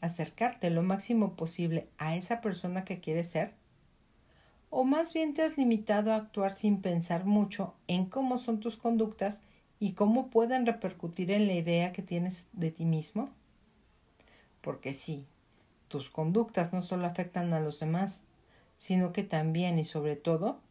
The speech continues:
te afectan a ti. Afectan a tu autoestima, a cómo te percibes y al concepto que tienes de ti mismo.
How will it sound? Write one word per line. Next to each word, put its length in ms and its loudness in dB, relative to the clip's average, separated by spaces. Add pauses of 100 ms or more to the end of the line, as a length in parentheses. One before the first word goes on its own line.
(160)
te 80 -2
afectan 460 -2
a 100 0
ti. 260 -10 (1160)
Afectan 500 0
a 160 2
tu 80 0
autoestima, 840 -2 (340)
a 100 -4
cómo 280 0
te 100 -6
percibes 640 0 (480)
y 100 2
al 140 0
concepto 680 -2
que 80 -8
tienes 380 0
de 100 -2
ti 140 -6
mismo. 480 -4